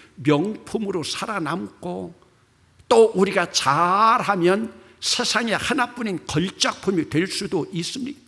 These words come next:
있습니다. 그러면 우리가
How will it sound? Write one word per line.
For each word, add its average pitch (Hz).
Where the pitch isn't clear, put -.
있습니다. 101
그러면 135
우리가 98